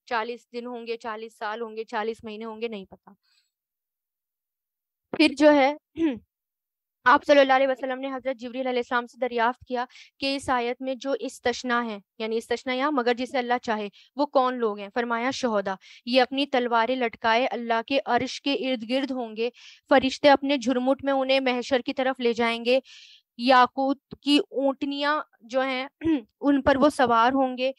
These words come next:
जिनकी गद्दियां रेशम से भी ज्यादा नरम होंगी।" इंसान की निगाह जहां तक काम करती होगी, उसका एक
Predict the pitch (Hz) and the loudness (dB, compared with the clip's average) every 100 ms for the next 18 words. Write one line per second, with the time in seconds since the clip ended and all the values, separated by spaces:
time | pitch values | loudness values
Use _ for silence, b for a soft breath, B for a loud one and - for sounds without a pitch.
0 | b - 226 269 254 294 262 220 254 277 | b -6 -2 -2 -2 0 0 0 -4 -2
1 | 254 233 254 254 262 262 247 233 254 233 | -2 -4 -6 -8 -10 -8 -6 -4 -4 -4
2 | 214 220 214 208 220 b b b b 240 | -4 -6 -12 -12 -14 b b b b -6
3 | 262 - 262 254 269 294 277 240 247 262 | -6 -2 0 0 -2 -4 -2 0 0 0
4 | 262 247 262 - - 294 _ 277 240 254 | -4 -4 -6 -6 -2 -2 _ 0 0 0
5 | 254 226 254 247 240 240 262 240 - - | -2 -2 -2 0 0 0 -4 -8 -8 2
6 | 262 - 233 | 2 4 0